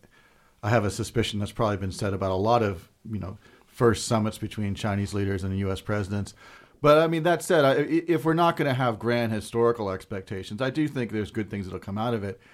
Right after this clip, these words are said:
If for no other reason, then it seem-, I mean, I think that the two might actually, on a personal level,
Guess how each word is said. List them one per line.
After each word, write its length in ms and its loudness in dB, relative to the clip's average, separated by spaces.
If 140 2
for 100 -2
no 160 2
other 160 0
reason, 400 -2
then 160 -2
it 120 -6
seem-, 380 -8
I 60 -8
mean, 220 -4
I 200 0
think 240 -4
that 100 -2
the 80 -6
two 240 -4
might 240 -2
actually, 640 -2
on 140 -6
a 40 -6
personal 380 -6
level, 340 -6